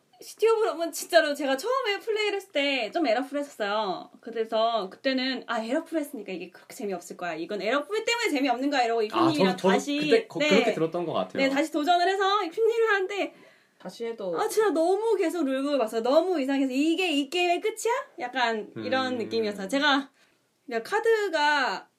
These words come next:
Speaker 1: 이제 세 명이서 하면 더미가 세 개로 나눠져요. 근데
Speaker 2: 네.
Speaker 1: 그 더미가 정해져 있어요. 그러니까 카드 뒷면에 일, 이, 삼, 사가 써 있어갖고 세 명이서 하면 일, 이, 삼을 써요.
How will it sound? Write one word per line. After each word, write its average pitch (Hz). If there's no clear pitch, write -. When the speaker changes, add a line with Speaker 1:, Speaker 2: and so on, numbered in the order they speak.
Speaker 1:
이제 208
세 392
명이서 453
하면 311
더미가 233
세 392
개로 349
나눠져요. 170
근데 196
Speaker 2:
네. 185
Speaker 1:
그 214
더미가 220
정해져 262
있어요. -
그러니까 196
카드 349
뒷면에 262
일, 392
이, 381
삼, 381
사가 208
써 277
있어갖고 226
세 330
명이서 339
하면 254
일, 370
이, 381
삼을 370
써요. 147